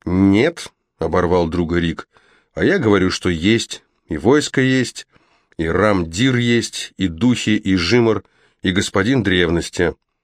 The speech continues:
«Откуда такая уверенность?» вступил в разговор я. «Так сказали духи». Ответ брата расстроил.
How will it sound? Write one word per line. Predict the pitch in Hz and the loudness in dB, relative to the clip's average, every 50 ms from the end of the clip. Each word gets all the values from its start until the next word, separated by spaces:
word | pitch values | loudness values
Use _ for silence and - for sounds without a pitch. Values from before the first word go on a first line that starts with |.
| _ _ _ _ _ _ _ _ | _ _ _ _ _ _ _ _
«Откуда | - - - _ - 107 104 95 101 101 95 92 | -8 -8 -8 _ 0 0 2 2 2 2 2 0
такая | - _ 101 92 - - 104 101 101 | -2 _ -4 -4 0 0 0 2 2
уверенность?» | 104 107 117 113 92 85 82 76 - - | 2 0 0 0 0 -2 -4 -6 -8 -10
вступил | - - - - 92 80 87 85 80 | -14 -16 -8 -8 -6 -4 -4 -4 -2
в | 76 | -2
разговор | 85 82 85 85 87 85 85 80 | -2 -2 0 0 0 0 0 0
я. | 80 80 82 76 73 - _ _ _ _ _ _ _ _ _ _ _ _ _ _ _ _ _ _ _ _ | 0 0 0 -2 -2 -6 _ _ _ _ _ _ _ _ _ _ _ _ _ _ _ _ _ _ _ _
«Так | - 104 - | -2 -2 -2
сказали | - - - 98 90 92 107 101 92 | -4 -4 -4 -2 0 0 0 0 0
духи». | 92 82 82 101 90 - - - - _ _ _ _ _ _ _ _ _ _ _ _ _ _ _ _ _ _ _ _ _ _ _ _ - - _ | -2 -2 -2 -4 -4 -4 -8 -14 -16 _ _ _ _ _ _ _ _ _ _ _ _ _ _ _ _ _ _ _ _ _ _ _ _ -20 -20 _
Ответ | _ 95 90 - - 98 95 90 | _ -6 -6 -2 -2 -2 -2 0
брата | 85 98 98 95 90 - | 0 0 0 0 0 0
расстроил. | 95 95 92 - - - 95 87 80 78 78 76 73 | 0 0 -2 -4 -4 -2 0 0 2 0 0 -2 -4